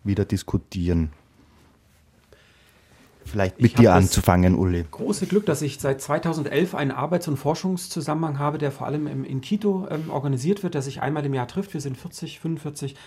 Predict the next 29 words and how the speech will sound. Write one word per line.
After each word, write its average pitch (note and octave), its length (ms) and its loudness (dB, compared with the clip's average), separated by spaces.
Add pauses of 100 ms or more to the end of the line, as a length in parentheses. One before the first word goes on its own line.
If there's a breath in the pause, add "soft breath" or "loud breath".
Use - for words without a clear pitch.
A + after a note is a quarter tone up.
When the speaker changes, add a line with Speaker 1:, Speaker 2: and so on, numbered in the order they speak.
Speaker 2:
Mitglieder F#3 480 2 (180 loud breath)
und C#3+ 140 -2
wir C#3 80 4
nennen D3 220 4
uns E3+ 260 0 (400 soft breath)
Alternativen D3 600 -2
zur C#3+ 160 -6
Entwicklung. A2 500 -8 (480 soft breath)
Und B2 200 -2 (120)
dass - 300 -2
die - 260 -4
Annahme E3+ 560 4
ist, - 340 -6 (320 soft breath)
dass - 420 -2 (100)
eben G#3 280 2
dieses G#3 280 0
Entwicklungsdenken E3+ 840 0
und - 200 -2
die C3 40 -6
Praxis, C3 500 -2
es B2 120 -4
ist A#2 140 -4
ja B2+ 80 4
nicht F3 180 4
nur C#3+ 100 4
ein A#2+ 60 0
Denken, A#2+ 400 -4
die - 100 -6
Entwicklungspraxis, D3 1000 -2